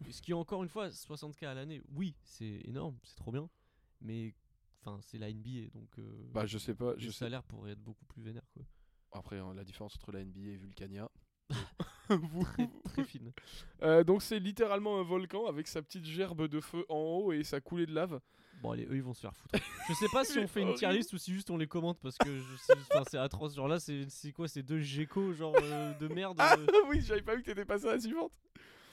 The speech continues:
Speaker 1: C'est
Speaker 2: Alors,
Speaker 1: quoi ça,
Speaker 2: attends.
Speaker 1: frère ? C'est, c'est,
Speaker 2: Ça, attends,
Speaker 1: c'est
Speaker 2: le
Speaker 1: des
Speaker 2: nom,
Speaker 1: grenouilles ?
Speaker 2: le nom du parc, c'est genre Denlis ou un truc comme ça.
Speaker 1: Bah ouais, bah écoute.
Speaker 2: Euh, <laughs> donc <laughs> c'est genre des grenouilles de con.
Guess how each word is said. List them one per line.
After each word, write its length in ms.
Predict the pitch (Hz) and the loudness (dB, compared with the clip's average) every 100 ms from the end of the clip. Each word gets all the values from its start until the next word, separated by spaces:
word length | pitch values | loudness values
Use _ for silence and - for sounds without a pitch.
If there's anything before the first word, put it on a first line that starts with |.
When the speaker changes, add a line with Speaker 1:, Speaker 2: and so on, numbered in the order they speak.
| - - | -20 -12
Speaker 1:
C'est 120 | - | 4
Speaker 2:
Alors, 140 | 185 190 | 8 8
Speaker 1:
quoi 80 | 202 | 8
ça, 140 | 226 | 6
Speaker 2:
attends. 80 | 226 | 4
Speaker 1:
frère ? 260 | - 226 - | 0 -8 -10
C'est, 140 | 180 170 | -12 -12
c'est, 580 | 156 160 151 - - - _ 127 | -12 -12 -12 -12 -14 -18 _ -4
Speaker 2:
Ça, 200 | 254 294 | 0 0
attends, 320 | 175 226 214 | 0 -2 -2
Speaker 1:
c'est 60 | 160 | 4
Speaker 2:
le 120 | 175 | 6
Speaker 1:
des 60 | 180 | 6
Speaker 2:
nom, 80 | |
Speaker 1:
grenouilles ? 380 | 233 330 494 240 151 | 6 6 4 2 2
Speaker 2:
le 160 | 160 | 2
nom 160 | 180 226 | 4 0
du 120 | 175 | 2
parc, 180 | 233 240 | 0 0
c'est 140 | 160 | 0
genre 160 | 147 139 | 0 -2
Denlis 640 | 131 180 190 196 202 196 147 | 0 2 2 0 -2 -4 -4
ou 80 | |
un 60 | 139 | -6
truc 180 | - 151 | -6 -6
comme 140 | 160 | -6
ça. 180 | - 170 - - _ 123 | -4 -6 -8 -20 _ -14
Speaker 1:
Bah 100 | 117 113 | -12 -10
ouais, 120 | 175 | -10
bah 140 | 160 117 | -12 -14
écoute. 320 | - - - _ _ - | -16 -18 -20 _ _ -4
Speaker 2:
Euh, 680 | 226 110 254 - 208 113 233 - - - | 0 4 4 4 2 0 -4 -4 -6 -12
<laughs> 280 | - - 302 | -20 -10 -4
donc 180 | 208 214 - | -2 -2 -4
<laughs> 80 | |
c'est 260 | - - 277 | -2 0 2
genre 200 | - 320 - | 4 2 2
des 180 | 233 254 | -2 -4
grenouilles 480 | 185 202 226 254 240 | -2 0 2 0 -2
de 140 | 214 | -6
con. 240 | - - | -6 -8